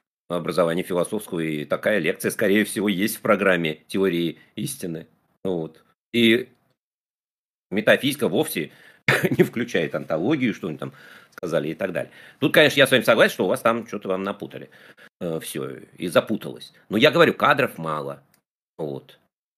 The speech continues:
Э, книги не учат. Есть реальные проблемы. Но это не, э, причина для того, чтобы,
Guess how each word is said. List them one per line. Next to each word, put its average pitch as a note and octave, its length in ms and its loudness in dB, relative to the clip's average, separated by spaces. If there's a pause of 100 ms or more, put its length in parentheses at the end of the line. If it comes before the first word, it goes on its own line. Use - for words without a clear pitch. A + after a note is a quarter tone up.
(180)
Э, D#2+ 460 -4 (260)
книги D#3 360 4
не B2+ 160 6
учат. G2+ 600 0 (600)
Есть F3 300 -4
реальные D#3 760 0 (440)
проблемы. G2 360 2
Но B2 420 4 (240)
это - 300 6
не, E3 260 4
э, B2+ 520 0
причина D#3+ 580 -2
для A#2 140 -4
того, A#2+ 340 0
чтобы, B2 680 -4